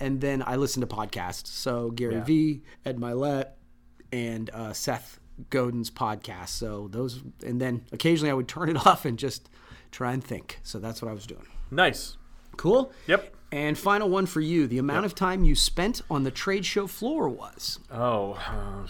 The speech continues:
Speaker 2: calculate six minus the twelve we had before <laughs> divided by, uh, fudge. Um, I'm gonna go ahead and say about twelve hours.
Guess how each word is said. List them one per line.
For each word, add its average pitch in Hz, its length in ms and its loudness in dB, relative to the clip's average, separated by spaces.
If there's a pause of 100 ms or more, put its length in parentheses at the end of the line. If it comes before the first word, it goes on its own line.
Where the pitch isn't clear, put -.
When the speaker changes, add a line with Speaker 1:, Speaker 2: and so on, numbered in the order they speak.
Speaker 2:
calculate 101 720 -10
six - 400 -10
minus 101 380 -10
the - 60 -8
twelve 104 540 -2
we 101 80 -4
had 101 120 -6
before 101 680 -4
<laughs> - 40 -10
divided 98 480 -6
by, 95 480 -6 (260)
uh, 95 160 -8
fudge. 95 760 -8 (800)
Um, 147 600 12 (1000)
I'm 127 140 2
gonna 208 140 2
go 160 140 2
ahead 147 200 0
and 143 100 -8
say 120 500 4
about 101 320 -4
twelve 104 300 0
hours. 107 540 0